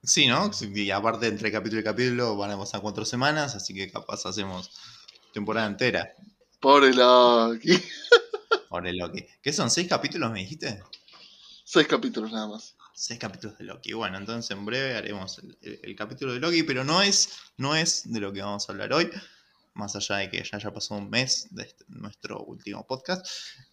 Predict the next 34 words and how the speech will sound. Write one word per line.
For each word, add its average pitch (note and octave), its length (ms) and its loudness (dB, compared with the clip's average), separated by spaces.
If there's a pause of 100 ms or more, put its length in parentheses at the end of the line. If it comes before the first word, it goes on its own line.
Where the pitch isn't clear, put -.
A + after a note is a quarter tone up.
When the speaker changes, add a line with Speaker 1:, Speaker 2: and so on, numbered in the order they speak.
Speaker 1:
Eh, G2+ 520 -8
hoy B2+ 160 -2
vamos A2+ 340 -4
a G2+ 60 -8
hablar C#3+ 340 -2
de, F#3+ 460 -4
¿de A#2 160 -12
qué A#2 120 -12
vamos G#2+ 240 -10
a - 40 -20
hablar G2+ 200 -12
hoy? D#3+ 200 -8 (340)
De A2 140 -4
videojuegos B2+ 920 -4
del A2+ 220 -4
recuerdo. G#2 1300 -4 (300)
No D#3+ 120 -2
tanto C#3 260 2
del A2 120 2
recuerdo, A#2+ 500 2
porque - 240 -6
eso - 180 -8
van G2 140 -6
a F#2 100 -8
pensar G#2 300 -8
es F#2 100 -6
cosas G#2 340 -8
retro, C3 380 0
sino G#2 460 -8 (320)
nuestros G#2+ 440 -10
pasos D#3 520 -2 (120)
a A#2 140 -6
través G#2 260 -4
de G#2 200 -10